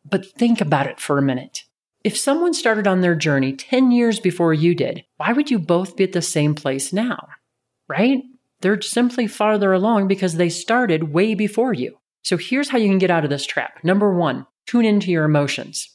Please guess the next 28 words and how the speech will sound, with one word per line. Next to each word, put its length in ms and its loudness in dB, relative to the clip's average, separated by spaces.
This 160 -4
is 320 -6
really 460 2
important. 560 -2
When 180 4
you 100 4
feel 300 2
that 220 0
tug 240 -2
of 80 2
impatience, 840 -4
and 180 -2
keep 160 -4
in 140 2
mind, 480 0
it 140 -4
can 140 -4
also 300 -2
show 240 0
up 180 0
as 240 -2
maybe 260 -2
jealousy 720 0
or 160 -2
envy 360 2
towards 380 -2
their 180 0
achievements. 800 -6